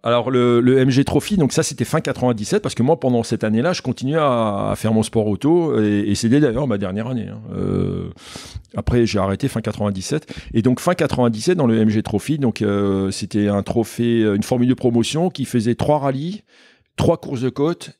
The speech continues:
et trois circuits. D'ailleurs, c'est, il faudrait que, il faudrait que j'ai un jour une idée pour essayer de re-, de réorganiser un truc comme ça, parce que c'est vraiment com-, complémentaire et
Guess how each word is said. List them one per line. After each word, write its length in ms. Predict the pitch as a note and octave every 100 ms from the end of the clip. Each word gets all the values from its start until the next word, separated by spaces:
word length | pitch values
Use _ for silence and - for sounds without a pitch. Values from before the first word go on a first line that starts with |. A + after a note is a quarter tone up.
| -
et 80 |
trois 180 | - C3+
circuits. 380 | A#2 A2+ - F#2+
D'ailleurs, 200 | G#2 C#3
c'est, 140 | C3+
il 400 | A2+ G#2 G2+ G#2
faudrait 240 | G#2+ A2+ B2+
que, 460 | A#2+ A2 G#2 G2 G#2
il 60 |
faudrait 220 | - C#3
que 120 | C#3 A2+
j'ai 180 | G#2
un 140 | G#2 G#2
jour 220 | G2 B2
une 100 | A2+
idée 320 | G#2 G#2+ C3
pour 160 | B2+ G#2
essayer 180 | G2 G#2+
de 60 |
re-, 180 | G2+ G#2
de 80 | G2+
réorganiser 540 | G#2+ G#2 G#2 A2 G2+
un 80 | G#2
truc 160 | - A2+
comme 100 | G#2+
ça, 140 | D#3
parce 140 | A#2
que 80 | A#2+
c'est 100 | A2
vraiment 240 | G2 A2 B2+
com-, 320 | B2 A#2 A2
complémentaire 680 | - A#2 B2+ A#2 A2 C#3 C3+
et 360 | A2 G2+ G2